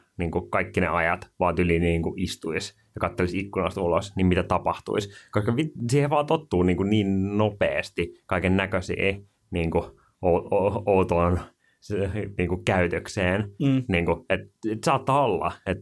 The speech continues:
Speaker 1: niinku, koko ajan on silleen resurssit vähän, niinku, pu-, puolessa sen takia,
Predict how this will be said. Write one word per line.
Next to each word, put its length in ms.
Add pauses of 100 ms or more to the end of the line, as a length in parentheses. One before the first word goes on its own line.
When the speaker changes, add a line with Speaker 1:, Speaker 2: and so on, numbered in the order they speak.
(140)
Speaker 1:
niinku, 360
koko 220
ajan 280
on 140
silleen 500
resurssit 580
vähän, 220
niinku, 400
pu-, 260 (140)
puolessa 580
sen 260
takia, 340